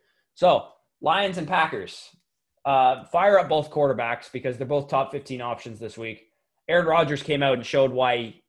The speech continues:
he, he has the ceiling and, uh, games in him, and he, this is a bet, like, a,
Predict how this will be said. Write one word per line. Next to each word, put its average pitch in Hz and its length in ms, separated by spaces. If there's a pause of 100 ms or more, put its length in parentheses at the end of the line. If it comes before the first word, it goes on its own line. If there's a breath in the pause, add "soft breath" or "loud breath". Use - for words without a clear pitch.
(300)
he, 139 320
he 147 160
has 139 240
the 135 100
ceiling 135 440
and, 113 100 (100)
uh, 117 360 (180)
games 135 320
in 135 160
him, 113 180
and 117 300
he, 131 140
this 139 200
is 156 80
a 147 60
bet, 139 280
like, 127 140
a, 113 160